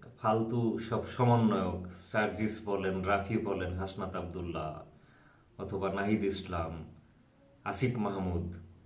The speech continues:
হ্যাঁ, আসিফ নজরুল, এরা, তো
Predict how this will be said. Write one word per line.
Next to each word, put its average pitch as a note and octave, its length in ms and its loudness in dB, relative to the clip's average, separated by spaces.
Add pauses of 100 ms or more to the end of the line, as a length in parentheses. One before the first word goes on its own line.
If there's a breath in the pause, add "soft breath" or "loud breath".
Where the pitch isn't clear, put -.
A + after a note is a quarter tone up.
(120)
হ্যাঁ, A#2 400 -4
আসিফ G2 380 -4
নজরুল, F#2 800 -2
এরা, F2 380 -2 (1400)
তো A2 420 2